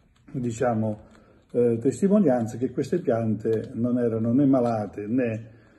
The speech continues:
assolutamente instabili, perché sono state abbattute nella seconda fase con colpi di ruspe e tutti hanno potuto vedere che tipo di resistenza le piante opponevano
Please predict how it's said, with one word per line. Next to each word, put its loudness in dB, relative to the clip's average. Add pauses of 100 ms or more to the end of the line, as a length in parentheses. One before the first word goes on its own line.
(100)
assolutamente 0
instabili, -2
perché -4
sono -4
state -2
abbattute -4 (380)
nella -2
seconda 0
fase -2
con -6
colpi -6
di -4
ruspe -4
e -4
tutti -10
hanno -2
potuto -6
vedere 2
che -8
tipo -6
di -6
resistenza -6
le -2
piante -4
opponevano -6